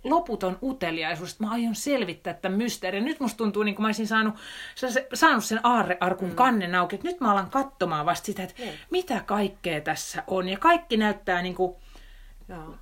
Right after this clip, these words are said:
Speaker 2: Ja rehellisyyttä just siinäkin, että niin kuin mäkin oon ollut just tommonen paapo ja äiti. Sen takia mä niin paljon nykyään puhun joutilaasta vanhemmuudesta. Että mä olen siis niinku,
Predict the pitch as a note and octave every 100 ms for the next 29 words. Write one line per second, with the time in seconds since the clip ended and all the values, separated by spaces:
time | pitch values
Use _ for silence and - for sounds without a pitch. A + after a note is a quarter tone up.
0 | - - - - - - F#3+ B3 B3 G#3
1 | F3 E3+ - E3+ G3 - A3+ F#3 D3 E3+
2 | C#4+ A#3+ F3 F3 F#3+ A3 A3 E3+ C#3 C#3
3 | C#3+ D3+ - D#3+ D3+ D3 D#3 C#3+ C#3 -
4 | C3+ - C#3 C#3 D#3 C#3+ D#3+ D#3 E3 E3
5 | E3+ E3+ F3 F3 F3 F#3 F3 G3 F#3+ D#3
6 | D3+ C#3+ C#3+ C#3 C#3+ D3 C#3+ C#3 C#3+ C#3+
7 | D3 - E3+ - E3 D3+ D#3 - D#3 D3
8 | F3+ E3+ E3+ F3+ F#3 F#3